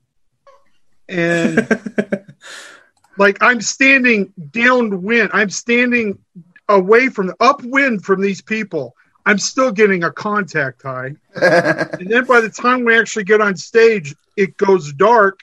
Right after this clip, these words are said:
Speaker 1: and they know, no one thought to bring lights. So they had to park cars around to, and turn the headlights on to, for us to have light.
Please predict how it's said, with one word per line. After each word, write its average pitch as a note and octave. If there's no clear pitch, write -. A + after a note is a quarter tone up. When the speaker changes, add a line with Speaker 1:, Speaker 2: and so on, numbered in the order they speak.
Speaker 1:
and F3+
they F#3
know, A3
no G#3+
one B3
thought A3+
to G#3
bring G3
lights. F3+
So G3
they G3
had G#3+
to G3
park A3
cars A#3
around D#3+
to, F3
and E3
turn A3+
the G3+
headlights F#3+
on E3+
to, D3+
for F3+
us F3
to D#3
have D#3
light. D#3+